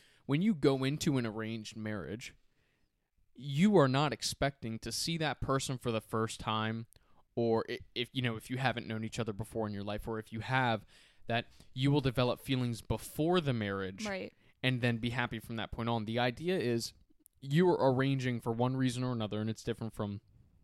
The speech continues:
Speaker 1: culture to culture, person to person, but you arrange for one reason or another, in that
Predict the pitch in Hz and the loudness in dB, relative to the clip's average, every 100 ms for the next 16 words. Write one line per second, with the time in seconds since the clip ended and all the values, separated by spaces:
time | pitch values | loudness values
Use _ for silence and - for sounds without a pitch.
0 | _ _ - 135 127 107 104 107 107 - | _ _ 2 4 4 0 -2 -4 -4 -4
1 | 120 113 104 104 - 120 - 104 - - | -4 -4 -6 -6 -2 -2 -4 -10 -14 -10
2 | - - 160 151 170 190 - 147 127 135 | -6 2 4 4 2 0 -2 -2 2 2
3 | 139 139 127 123 110 110 110 107 - 113 | 2 0 -2 -2 -2 -4 -6 -8 -6 -6
4 | 113 107 | -4 -4